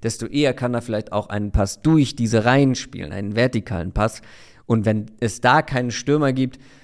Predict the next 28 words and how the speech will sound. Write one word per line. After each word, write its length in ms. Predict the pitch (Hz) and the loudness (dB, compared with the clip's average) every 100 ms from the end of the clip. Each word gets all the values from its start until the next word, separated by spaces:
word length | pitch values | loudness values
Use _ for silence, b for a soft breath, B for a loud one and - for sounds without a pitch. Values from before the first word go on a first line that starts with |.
| b b | b b
der 760 | - 113 110 117 120 117 113 107 | -4 0 4 6 6 6 4 2
mal 200 | 107 117 | 0 0
ein 120 | 110 | 0
bisschen 320 | 107 101 95 92 | -2 -4 -4 2
Druck 220 | 160 185 | 2 2
kreiert, 520 | - - 87 73 - _ _ _ _ - | -4 -4 -6 -8 -10 _ _ _ _ -2
egal 360 | 147 165 220 170 | 4 6 4 4
wo, 160 | 208 | 2
es 160 | 117 - | 2 0
gibt 160 | 139 | -4
ja, 180 | 127 98 | -2 -4
es 160 | 92 - | -6 -12
gibt 140 | 104 | -10
ja 100 | 95 | -10
welche, 460 | 90 87 107 104 110 | -8 -6 -4 -4 -4
die 120 | 107 | -6
sch-, 120 | - - | -6 -8
gehen 200 | 123 113 | 0 0
früh 260 | 110 165 170 | 0 2 2
drauf, 380 | 131 135 143 - | 6 6 4 2
da 100 | 90 | -4
ist 100 | 101 | -4
es 120 | 110 | 0
noch 200 | 139 - | 0 0
wichtiger, 360 | 131 - 123 117 | -4 0 0 0
dass 140 | 113 | -2
die 100 | 117 | -4
Offensiven, 580 | 113 120 110 117 113 | -4 -4 -4 -2 -2